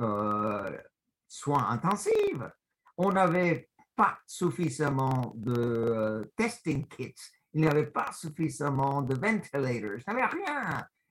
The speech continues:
Alors, c'est une honte. Alors, un pays comme les États-Unis aurait dû être préparé et nous n'avions aucune préparation pour, euh, euh, euh, combattre, euh, une pandémie.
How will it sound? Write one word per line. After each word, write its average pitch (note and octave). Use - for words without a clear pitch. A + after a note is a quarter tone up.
Alors, E3
c'est D#3+
une A#3+
honte. F#3
Alors, D#3+
un E3
pays F3+
comme C#3+
les C3+
États-Unis C#3
aurait D3+
dû F3+
être C#3
préparé D3
et D#3
nous D3
n'avions B2
aucune A#2
préparation F#2+
pour, C3
euh, G2+
euh, G2
euh, D2+
combattre, B2
euh, A2+
une G#2+
pandémie. C3+